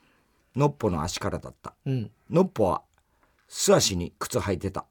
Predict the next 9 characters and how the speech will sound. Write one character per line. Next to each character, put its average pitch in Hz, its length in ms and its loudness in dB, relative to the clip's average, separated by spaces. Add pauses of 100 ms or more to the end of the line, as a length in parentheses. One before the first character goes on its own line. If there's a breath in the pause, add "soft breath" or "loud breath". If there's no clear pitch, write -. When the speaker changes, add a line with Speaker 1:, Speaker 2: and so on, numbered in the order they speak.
(260)
Speaker 1:
<laughs> - 3500 4
の 135 140 4
っ 104 160 2
ぽ、 110 240 4 (1160 loud breath)
匂 131 200 2
い 127 60 4
臭 139 260 0
い 113 80 2
よ。 82 140 -2